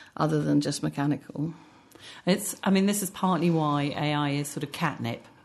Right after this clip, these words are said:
Speaker 2: for, for the media, and, and the coverage is, is not always helpful,
Speaker 1: Mm.
Speaker 2: I think, for,
Speaker 1: Mm.
Speaker 2: for,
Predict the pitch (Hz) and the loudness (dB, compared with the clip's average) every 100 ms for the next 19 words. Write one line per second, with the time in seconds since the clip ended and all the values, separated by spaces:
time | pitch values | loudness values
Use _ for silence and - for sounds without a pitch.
0 | _ - 135 131 127 - - - - - | _ -2 0 0 -4 -10 -20 -20 -20 0
1 | 160 156 165 156 143 135 147 165 - 170 | 2 6 6 6 4 2 2 0 2 0
2 | 160 - 233 190 151 139 151 135 - - | 0 0 2 4 2 2 -4 -4 -8 -8
3 | - 165 175 165 160 170 165 131 139 143 | 0 2 4 2 4 4 4 2 0 -2
4 | - - - 170 - 160 160 147 - 147 | -8 -2 4 4 4 0 2 4 2 2
5 | 139 - - 151 147 143 143 143 | 0 -4 -2 4 4 4 2 0